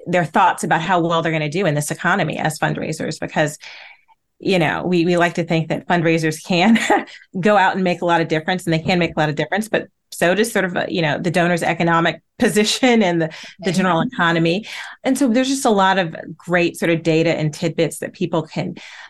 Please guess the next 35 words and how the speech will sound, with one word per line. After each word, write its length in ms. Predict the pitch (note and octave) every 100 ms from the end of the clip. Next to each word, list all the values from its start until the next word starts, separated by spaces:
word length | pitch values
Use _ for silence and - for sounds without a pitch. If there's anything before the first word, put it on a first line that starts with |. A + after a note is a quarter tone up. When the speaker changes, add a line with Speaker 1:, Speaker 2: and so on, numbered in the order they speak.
| _
Speaker 1:
use 420 | D#3+ F#3+ F#3+ -
as 200 | - E3
examples 680 | D#3+ D#3 E3 D#3 D#3+ D3+ D#3+ - - -
of 120 | D#3
ways 200 | E3 E3
that 100 | D3+
they 80 | D#3
can 140 | D#3+ D3+
do 140 | D3+
fundraising. 680 | D3+ D3+ - - - - -
We've 240 | E3 D#3
written 180 | - -
about 340 | - - - - _
different 300 | E3 D#3+ C#3+
things 260 | D3 D3+ -
like, 200 | - - - -
uh, 220 | - - _
porch 320 | - A#3 -
parties 680 | - G3+ G3 F#3+ F#3 F#3 -
as 220 | E3+ E3
ways 400 | E3+ E3+ E3 - _
fundraisers 500 | E3+ E3 D#3+ D#3+ D#3
and 80 | D3+
events, 480 | D3 D#3 - - -
and 240 | - A3 - - - _ -
just 160 | - -
various 320 | A3 F#3 E3+
studies 340 | F3 D#3+ D#3
that 100 | D#3
are 60 | D#3
out 200 | D#3 D#3+
there 120 | E3
just 200 | D3+ E3 -
kind 200 | D#3+
of 120 | D#3+